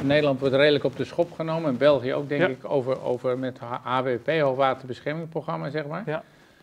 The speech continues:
Speaker 1: De, en nu wordt SEC naar de dijk gekeken, hè? Maar als, dus jij adviseert eigenlijk dat plekken waar nu al bevers zijn en je bent ook met een versterkingsopgave bezig om dat iets te verbreden naar dit soort aspecten, of niet?
Speaker 2: Zeker. Ja, ik adviseer dat al jaren. Helaas is het afgelopen jaren nauwelijks naar geluisterd.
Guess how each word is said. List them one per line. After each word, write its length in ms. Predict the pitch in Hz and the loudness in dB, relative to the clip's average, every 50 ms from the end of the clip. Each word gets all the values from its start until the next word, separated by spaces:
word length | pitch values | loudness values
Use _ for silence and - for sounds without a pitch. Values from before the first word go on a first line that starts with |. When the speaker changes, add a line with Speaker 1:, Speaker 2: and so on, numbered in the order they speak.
| _ _ _ - | _ _ _ -10
Speaker 1:
De, 180 | 156 151 - - - - - _ - | -10 -10 -10 -10 -18 -20 -20 _ -8
en 120 | - 139 | -4 0
nu 120 | 147 156 156 | 0 2 4
wordt 220 | 151 151 143 - | 4 2 2 2
SEC 220 | - 170 170 165 | 2 2 2 2
naar 160 | 165 143 131 127 | 2 -2 -2 -2
de 100 | - 123 | -2 0
dijk 260 | 131 123 - - 160 | 0 0 0 -2 -6
gekeken, 540 | - - 156 - 180 180 175 170 156 165 165 | -8 -14 -8 -4 -2 -2 -2 -2 0 -2 -2
hè? 80 | 202 254 269 - _ _ _ _ _ _ _ _ _ _ _ _ _ _ - | -2 -2 -6 -10 _ _ _ _ _ _ _ _ _ _ _ _ _ _ -6
Maar 140 | 139 139 147 | -4 -2 0
als, 260 | 160 139 127 - 247 - - 254 | 0 0 -2 -4 -12 -16 -16 -10
dus 200 | 226 160 143 - | -8 -6 -4 0
jij 240 | - 175 165 165 - | 2 4 4 4 2
adviseert 540 | 170 156 - - 147 147 - 185 190 170 185 | 0 -4 -2 -2 -2 0 2 4 4 4 2
eigenlijk 320 | 185 165 151 151 147 135 | 2 2 2 2 2 2
dat 160 | 151 139 - | 0 -2 -2
plekken 340 | - 170 175 165 - 151 135 | 0 2 2 2 4 2 4
waar 180 | 147 143 147 147 | 4 4 4 2
nu 100 | 156 180 | 2 0
al 160 | 170 143 123 | 0 0 2
bevers 420 | 123 151 170 160 156 156 135 - | 4 4 4 4 2 -2 -4 0
zijn 260 | - 151 143 135 131 | 2 2 2 2 0
en 100 | 131 135 | -2 -2
je 80 | 135 131 | -2 -2
bent 140 | 131 135 139 | -2 -2 -2
ook 100 | 156 147 | -2 -2
met 120 | 147 135 | -2 -4
een 80 | 127 123 | -4 -4
versterkingsopgave 1040 | 131 123 - - 160 180 185 170 185 151 165 170 156 - - 165 170 165 139 143 143 | -8 -8 -4 0 2 2 2 0 -2 -6 -6 -6 -6 -4 -4 -2 -2 -2 -2 -4 -2
bezig 320 | 143 160 170 165 147 160 | 0 0 0 0 -2 -4
om 120 | - 170 151 | -6 -4 0
dat 200 | 151 147 143 - | 0 0 0 -2
iets 240 | 196 208 147 - - | -6 -10 -10 -8 -4
te 120 | 170 147 | -4 -2
verbreden 580 | - 143 143 147 151 156 160 151 147 151 147 147 | -2 -2 -2 0 2 2 2 2 0 -2 -4 -4
naar 160 | 143 147 139 | -4 -4 -4
dit 140 | 143 127 - | -6 -6 -6
soort 220 | - 127 117 - | -4 -6 -4 -4
aspecten, 480 | 120 113 - - 117 113 - - - 147 | -6 -10 -8 -6 -8 -6 -6 -8 -10 -8
of 100 | - 135 | -8 -8
niet? 200 | 131 117 110 - - - _ - _ | -8 -10 -10 -14 -20 -20 _ -20 _
Speaker 2:
Zeker. 500 | - - - 214 202 214 214 139 123 - - - - | -12 -2 2 4 4 4 4 0 -2 -4 -6 -10 -4
Ja, 180 | 165 151 151 | 0 2 2
ik 120 | 156 156 - | 2 2 0
adviseer 360 | 165 170 - - - 185 170 | -2 -2 -2 0 4 4 4
dat 160 | 160 170 - | 4 4 6
al 100 | 160 156 | 6 6
jaren. 400 | 147 139 170 196 208 196 165 151 | 8 8 6 6 6 6 6 6
Helaas 460 | 151 147 165 175 185 175 165 - - - | 6 4 4 2 0 -2 -2 -4 -6 -8
is 120 | 175 - | -8 -8
het 100 | - - | -8 -10
afgelopen 400 | - 170 - 170 170 156 143 156 | -10 -4 0 0 0 2 2 0
jaren 360 | 160 160 156 156 151 151 151 | 0 2 2 4 4 2 2
nauwelijks 340 | 151 165 190 202 180 165 - | 0 -2 -2 -2 -4 -4 -6
naar 100 | 170 147 | -6 -8
geluisterd. 560 | - - 151 165 196 214 - - - 165 - | -6 -4 0 0 0 0 0 -4 -6 -8 -10